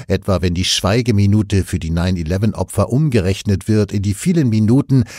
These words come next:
die man folgerichtig Opfern westlicher Politik gedenken müsse, wie der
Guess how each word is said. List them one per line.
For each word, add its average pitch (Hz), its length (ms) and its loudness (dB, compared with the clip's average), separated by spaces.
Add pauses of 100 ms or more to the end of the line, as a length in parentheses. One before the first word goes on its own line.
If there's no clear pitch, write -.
(140)
die 131 100 2
man 139 120 4
folgerichtig 127 800 2
Opfern 110 400 0
westlicher 104 440 0
Politik 101 500 -2
gedenken 104 500 0
müsse, 101 320 2
wie 101 160 0
der 92 240 2